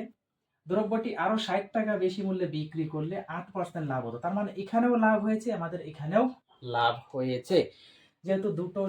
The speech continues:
সমান, যদি এরকম ঘটে তাহলে সেটা আমরা বিয়োগ করব, কিংবা যদি এখানে ক্ষতি হতো, এখানেও যদি ক্ষতি হতো, তাহলে দুটো সমান থাকতো। ক্ষতি ক্ষতির ক্ষেত্রে বিয়োগ, লাভ লাভের ক্ষেত্রে বিয়োগ। তাহলে এখানে বড়টা থেকে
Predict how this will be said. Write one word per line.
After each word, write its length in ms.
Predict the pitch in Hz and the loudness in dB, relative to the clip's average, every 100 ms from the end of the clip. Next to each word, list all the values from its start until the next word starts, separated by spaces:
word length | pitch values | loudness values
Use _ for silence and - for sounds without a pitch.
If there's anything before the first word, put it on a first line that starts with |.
| 190 | -2
সমান, 320 | 165 160 123 117 | -2 -2 -2 -4
যদি 160 | 165 - 160 | -6 -4 -2
এরকম 360 | 202 214 240 233 202 | 2 2 4 4 4
ঘটে 200 | 175 170 113 | 2 2 0
তাহলে 180 | 151 190 - | -2 -2 -6
সেটা 160 | 147 151 | -6 -4
আমরা 140 | 151 165 135 | -4 -4 -4
বিয়োগ 220 | 156 165 - | -6 -6 -8
করব, 180 | 147 - 85 _ _ _ | -8 -8 -12 _ _ _
কিংবা 260 | 226 226 147 131 | -4 0 2 2
যদি 140 | 170 185 | 0 -2
এখানে 200 | 185 214 220 | 0 -2 -2
ক্ষতি 220 | 226 220 226 | -2 -2 0
হতো, 160 | 226 240 196 | 0 0 -2
এখানেও 260 | 160 190 196 | -4 -4 -4
যদি 120 | 185 190 | -4 -6
ক্ষতি 220 | 175 160 147 | -6 -6 -6
হতো, 160 | 131 120 - _ - | -6 -10 -14 _ -8
তাহলে 180 | 165 151 | -4 -2
দুটো 160 | 147 156 - | -2 -2 -4
সমান 280 | 151 151 135 123 | -6 -2 -4 -4
থাকতো। 260 | 110 - 98 _ _ _ | -10 -14 -18 _ _ _
ক্ষতি 260 | - 214 254 240 | -4 -4 -4 -6
ক্ষতির 260 | 226 220 208 | -4 0 0
ক্ষেত্রে 320 | 180 - 165 151 | -2 -4 -4 -2
বিয়োগ, 220 | 151 185 - _ 127 | -2 -4 -6 _ 0
লাভ 160 | 135 139 | 0 2
লাভের 220 | 135 131 120 | 0 0 -2
ক্ষেত্রে 280 | 131 - 165 110 | -6 -4 -4 -4
বিয়োগ। 200 | 98 95 _ _ _ - | -10 -12 _ _ _ -2
তাহলে 160 | 196 196 | 0 2
এখানে 200 | 202 208 156 | 2 2 2
বড়টা 320 | 165 208 208 202 | 2 4 2 0
থেকে 140 | 196 | -2